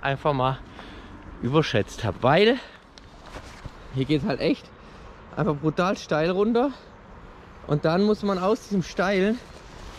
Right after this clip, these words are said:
wo ich hier schier nicht laufen kann, aus dem Steilen auf den Baumstamm, von dem ich gerade jetzt schon runtergefallen bin.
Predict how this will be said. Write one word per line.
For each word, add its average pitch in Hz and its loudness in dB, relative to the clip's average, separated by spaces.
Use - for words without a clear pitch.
wo 170 6
ich 165 2
hier 185 4
schier 202 4
nicht 190 4
laufen 180 2
kann, 165 2
aus 196 6
dem 208 2
Steilen 214 6
auf 220 4
den 220 2
Baumstamm, 196 2
von 180 0
dem 190 6
ich 180 -2
gerade 196 2
jetzt 190 0
schon 185 0
runtergefallen 151 0
bin. 170 0